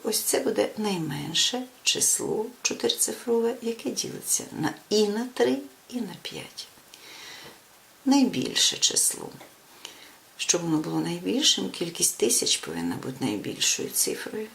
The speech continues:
дев'ять. Кількість сотень повинна бути найбільшою цифрою — дев'ять. Кількість десятків повинна бути найбільшою цифрою — дев'ять. Ну, а кількість одиниць уже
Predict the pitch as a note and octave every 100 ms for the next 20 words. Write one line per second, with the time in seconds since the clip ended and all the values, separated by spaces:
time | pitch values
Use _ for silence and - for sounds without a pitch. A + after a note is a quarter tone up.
0 | - A3 G#3 G3+ - - - - - -
1 | - - - - G#3+ G#3 - - - -
2 | C4 - - - - - - - - C#3
3 | F3 D3+ C3+ C3+ - - G2+ G2 - -
4 | G#3+ - - G#3 G#3+ - - F#3 F#3 G#3
5 | - - - - - - - - F#3 F3
6 | - F#3 - F3+ - A3+ C#4 - - B2+
7 | C3 C#3 D#3+ E3+ F3+ F#3 G3+ G#3 G3+ A#3
8 | D#4+ - - - - - - - - -
9 | - - - - - - - - - -
10 | - - - - - - - A#3 D#4 G#4+
11 | F3+ E3+ G3 F#3+ G3+ - - - G#3+ B3+
12 | B3+ - - -